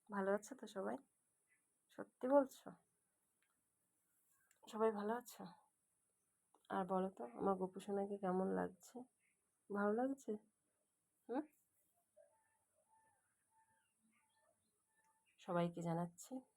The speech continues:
আজকের দিনটা সবাই ভালোভাবে কাটাক, সুস্থ থাকুক, ভালো থাকুক, ঠিক আছে? সবাই আজকের দিনটা খুব, খুব ভালোভাবে কাটাও, হুম? সকালবেলা এই কামনাই করছি, ঠিক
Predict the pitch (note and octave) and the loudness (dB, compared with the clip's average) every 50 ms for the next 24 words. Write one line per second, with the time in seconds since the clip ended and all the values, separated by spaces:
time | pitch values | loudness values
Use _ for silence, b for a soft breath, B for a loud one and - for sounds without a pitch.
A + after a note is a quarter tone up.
0 | _ _ - F#3 - - - F#3+ F3 F3 F3 F3 F3 F3 F#3 A3 B3+ B3+ - - | _ _ -18 -16 -14 -10 -10 -8 -8 -6 -4 -4 -2 0 0 -2 -2 -2 -6 -10
1 | - - D#3 D3+ E3+ F#3 G3 G#3 A3+ A#3+ A#3 - _ _ _ _ _ _ _ _ | -6 -6 -2 0 2 2 4 4 2 0 -2 -6 _ _ _ _ _ _ _ _
2 | - F3 F3+ F3 E3+ E3+ E3 E3+ E3+ E3+ F3 F3 - E3+ D#3+ D#3 - F#3+ G#3+ - | -16 -10 -6 -4 -4 -2 -2 -2 -2 -2 -4 -4 -4 -6 -4 -2 -2 -4 -4 -4
3 | _ _ b b b b b b b b b b _ _ - - G3+ F#3 - - | _ _ b b b b b b b b b b _ _ -12 -10 -10 -10 -10 -10
4 | - F#3+ F#3+ F#3 E3+ E3+ - G#3 A3+ - _ _ - - F3 F3+ F3 E3+ E3 E3+ | -10 -10 -10 -10 -12 -12 -12 -16 -16 -16 _ _ -10 -4 -2 0 0 0 -2 -2
5 | D#3+ D#3 - E3 E3+ - _ _ _ _ _ _ - - - - C4 C4 - - | -8 -12 -12 -16 -18 -18 _ _ _ _ _ _ -20 -12 -4 -4 -4 -4 -4 -12
6 | F3+ E3+ E3+ b b b b b b _ - - G3 F3+ F3 F#3 G3+ G3+ F#3+ F3 | -14 -20 -20 b b b b b b _ -14 -6 -2 -2 0 0 0 -2 -4 -6
7 | - - - F3+ E3+ F3 F3 F3+ G3+ A3+ A3+ A3+ _ - - - B3+ B3+ B3+ B3+ | -8 -12 -14 -10 -8 -6 -6 -6 -8 -10 -12 -14 _ -18 -8 -2 -2 -2 -2 -4
8 | _ - - A#3+ G#3+ G#3+ F#3 E3+ D#3+ D#3+ E3 E3 E3 E3 E3+ E3+ D#3 D3 D3+ D3 | _ -10 -10 -10 -8 -4 -4 -2 -2 -2 -4 -4 -4 -4 -6 -6 -8 -10 -10 -12
9 | D3+ D#3 D#3+ _ _ _ - G#3+ B3 D4 D4+ b b b b b b b b b | -18 -18 -20 _ _ _ -8 -6 -4 -4 -6 b b b b b b b b b
10 | b _ _ - - F3 - E3+ F3 F3 E3+ E3+ E3+ F#3+ A3+ B3+ - _ b b | b _ _ -16 -14 -8 -6 -4 -2 -2 -2 -2 -2 -2 -4 -4 -8 _ b b
11 | b b b b b b b _ _ _ _ _ _ _ - F3 F3+ F3 F3 E3 | b b b b b b b _ _ _ _ _ _ _ -10 -10 -8 -4 -4 -4
12 | D#3 D#3+ E3 F3 F#3+ G#3+ G#3+ - D#3+ D3+ - - - - - F3 E3+ - _ _ | -2 -2 -2 -2 -4 -6 -8 -12 -18 -18 -16 -16 -16 -16 -16 -18 -20 -20 _ _
13 | - - G#3 | -20 -12 -8